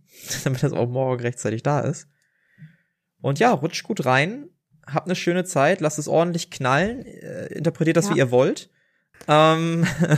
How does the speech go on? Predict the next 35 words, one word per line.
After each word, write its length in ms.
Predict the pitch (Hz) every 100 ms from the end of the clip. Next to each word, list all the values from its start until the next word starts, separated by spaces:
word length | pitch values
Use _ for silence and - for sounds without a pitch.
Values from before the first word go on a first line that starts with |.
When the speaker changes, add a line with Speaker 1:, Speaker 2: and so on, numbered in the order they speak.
| - -
Speaker 1:
<laughs> 580 | 143 - - - 147 -
und, 520 | 151 156 160 156 151
äh, 400 | 135 120 123 110
ja, 140 | 117 117
gut, 180 | 113 -
Böller 180 | 120
darf 200 | 117 120
man 100 | 113
nicht 120 | 117 -
benutzen, 300 | 127 180 -
dann 120 | 123
knallt 260 | - 156
halt 100 | 135
anders 160 | - 214
Speaker 2:
Richtig, 380 | 302 175 202 202
Speaker 1:
rein. 40 |
Speaker 2:
interpretiert 540 | 233 240 - 262 277 294
das 100 | 269
Speaker 1:
Und 80 | 233
Speaker 2:
nicht, 200 | 294 -
wie 120 | 226
ihr 120 | 202
wollt. 200 | 196 196
Böllern 260 | 226 269 254
ist 140 | 220
scheiße. 680 | - 170 202 196 - - 92 - _ 190
Speaker 1:
Denn 520 | 190 - 139 143 147
Speaker 2:
Ballern 320 | 185 202 226
hingegen 380 | 247 233 226 226
nicht. 280 | 202 190 -
Ha! 60 | - - 165 - - _ -
Speaker 1:
knallt 360 | - 131 139 -
euren 220 | 120 110
Partner, 480 | - 117 120 107 120
oder? 260 | - - 143